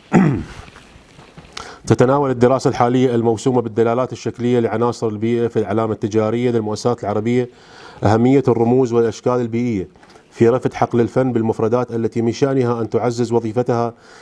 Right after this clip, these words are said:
في تجسيد عمل فني، بدءاً من الممارسات الأولى للإنسان، إذا اعتمد على المفردات الرمزية والعلامات البسيطة لسهولة استيعابها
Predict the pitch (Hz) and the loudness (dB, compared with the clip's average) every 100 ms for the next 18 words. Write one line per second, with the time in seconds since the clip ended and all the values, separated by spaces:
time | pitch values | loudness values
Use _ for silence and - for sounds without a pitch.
0 | - - 117 117 113 120 117 110 117 110 | -16 0 2 2 0 -2 0 0 0 0
1 | 117 95 85 _ _ - - 113 131 143 | -2 -4 -10 _ _ -20 -12 0 2 2
2 | 135 123 117 117 113 117 131 120 113 123 | 2 2 0 0 0 0 -2 -2 -4 -2
3 | 127 - _ _ _ 107 110 107 127 131 | -2 -4 _ _ _ -2 0 2 2 2
4 | 131 - 113 117 135 135 127 120 117 117 | -2 0 0 0 0 0 0 0 -2 -2
5 | 117 117 123 117 113 104 120 123 120 - | -2 -2 -2 -4 -4 -2 0 0 -2 -10
6 | _ _ - - - 113 107 113 123 127 | _ _ -20 -16 0 2 4 2 2 2
7 | 120 110 110 127 120 117 113 117 123 120 | 0 -2 0 0 0 -2 -2 -2 -2 -2
8 | 113 - 117 107 110 90 85 | -4 -4 0 2 0 -2 -12